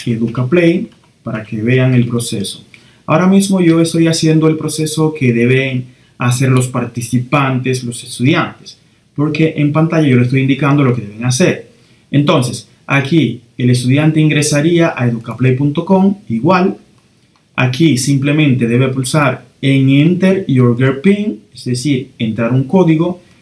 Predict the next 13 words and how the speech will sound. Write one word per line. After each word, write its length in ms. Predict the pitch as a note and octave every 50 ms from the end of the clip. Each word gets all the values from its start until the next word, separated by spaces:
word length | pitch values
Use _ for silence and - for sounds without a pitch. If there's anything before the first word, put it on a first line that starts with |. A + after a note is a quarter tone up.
| _ _ _ _
Y 160 | - E3 F#3 F#3+
ahora 380 | F#3+ G3 G#3 G3+ E3 D3 C#3+
vamos 380 | C#3 C#3 C#3+ D#3 D#3+ D#3 - - -
a 160 | C#3+ C#3+ C#3+
copiar 720 | - B2+ A#2+ - C3+ D3 D#3+ E3 D#3 C#3 A#2+ - - - _ _
el 160 | A#2+ A#2 A#2+
otro 240 | C3 B2+ C#3 C3+ A#2+
código, 560 | A#2 A2+ G#2 G#2 A2+ B2+ E3 G#3 - - - - _ _ _ _ _ _ -
¿verdad? 380 | G2 G2 A2+ B2+ A#2+ A2+ -
Que 200 | - C3 A#2+ B2
es 180 | C3+ C3+ - -
el 140 | D3 D3 D3
código 540 | - F3 E3 D#3+ D#3 D#3+ D#3+ E3 E3+ E3+